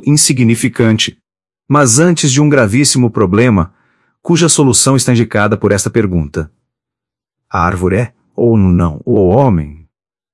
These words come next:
Cento e quarenta e dois. As frondes do arvoredo não têm só o destino de bebelezar a terra, desempenham também uma outra função muito importante, a de purificar a atmosfera que respiramos,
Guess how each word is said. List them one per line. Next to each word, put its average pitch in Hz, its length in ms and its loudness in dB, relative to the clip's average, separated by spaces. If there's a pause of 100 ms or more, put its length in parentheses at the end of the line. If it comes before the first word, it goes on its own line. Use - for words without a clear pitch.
(200)
Cento 170 300 -2
e 107 40 -2
quarenta 78 360 -4
e 87 40 -2
dois. 80 420 -8 (1000)
As - 140 -4
frondes 147 420 0
do 113 80 0
arvoredo 101 680 2
não 135 120 0
têm 135 160 0
só 127 220 0
o 123 40 0
destino 117 440 0
de 107 100 2
bebelezar 98 520 0
a 92 40 0
terra, 76 460 -8 (120)
desempenham 117 520 0
também 123 380 2
uma 135 160 2
outra 127 340 2
função 127 420 0
muito 131 380 0
importante, 131 840 -2 (680)
a 98 80 -2
de 107 140 -2
purificar 131 640 0
a 123 60 2
atmosfera 120 680 0
que 110 100 -2
respiramos, 101 800 0